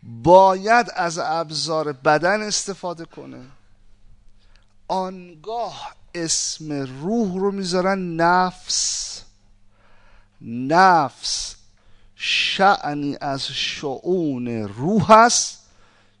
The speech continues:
که کارش حرکته. کارش چیه؟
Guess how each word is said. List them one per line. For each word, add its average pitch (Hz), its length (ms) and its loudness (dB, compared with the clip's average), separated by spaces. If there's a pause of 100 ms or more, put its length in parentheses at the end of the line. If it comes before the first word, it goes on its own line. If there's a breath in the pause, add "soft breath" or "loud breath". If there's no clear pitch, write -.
که - 300 -6 (100)
کارش 202 960 4 (340)
حرکته. 135 1400 0 (2500)
کارش 160 400 0
چیه؟ 208 420 -2